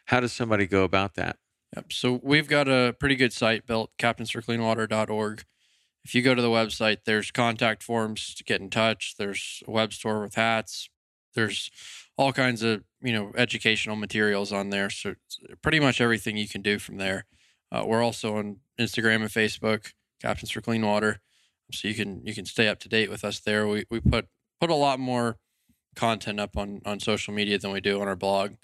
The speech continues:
Speaker 2: You know, when there's an important issue, we, we try to save the blog for that.
Speaker 1: Yeah. Well, I would say also that, and, and you're not, you're not making this request. I am. I'm saying,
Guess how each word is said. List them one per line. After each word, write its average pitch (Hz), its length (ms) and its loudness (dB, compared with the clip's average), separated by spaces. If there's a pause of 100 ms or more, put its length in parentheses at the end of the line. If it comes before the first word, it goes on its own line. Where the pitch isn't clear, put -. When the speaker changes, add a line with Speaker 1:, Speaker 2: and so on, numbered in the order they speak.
(440)
Speaker 2:
You 107 80 -10
know, 101 80 -6
when 101 100 -2
there's 107 360 0
an 110 80 -8
important 107 460 -2
issue, 107 440 0
we, 107 160 -4 (120)
we 117 100 -2
try 110 200 2
to 95 80 -2
save 104 320 0
the 98 60 -18
blog 101 360 0 (200)
for 101 180 -8
that. 95 320 -4 (280)
Speaker 1:
Yeah. 95 200 6 (420)
Well, 147 100 4
I 165 60 2
would 190 160 0
say 110 180 6
also 113 320 4
that, 90 240 4 (420)
and, 95 240 2
and 98 200 2
you're 110 120 6
not, 95 320 4
you're 107 200 4
not 90 240 2
making 95 420 0
this 90 240 -4
request. 92 520 2
I 104 220 2
am. 87 220 -2
I'm 101 240 2
saying, 90 420 2